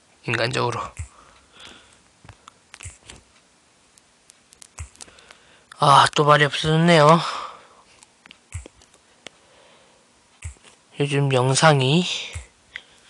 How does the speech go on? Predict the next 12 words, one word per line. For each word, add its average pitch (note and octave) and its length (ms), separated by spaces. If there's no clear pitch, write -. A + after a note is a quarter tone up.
제가 C#3 680
너무 C3 280
재미가 C3+ 420
없어지는 C3 500
것 B2 100
같아서 B2 520
일단 D3+ 380
멀티 D3+ 480
위주로 D3+ 380
요즘 C#3 240
갈 B2 200
생각이고요. D3+ 760